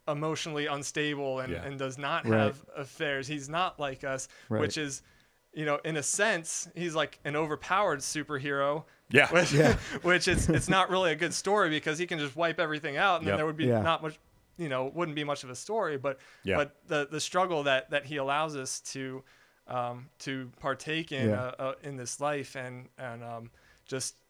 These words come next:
Speaker 1: seeing him at, at the top and the head of it all, just letting us experience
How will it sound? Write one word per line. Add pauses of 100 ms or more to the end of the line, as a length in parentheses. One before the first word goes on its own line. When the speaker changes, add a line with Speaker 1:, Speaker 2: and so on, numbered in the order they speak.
Speaker 1:
seeing
him (100)
at,
at
the
top
and
the
head
of
it
all,
just
letting
us
experience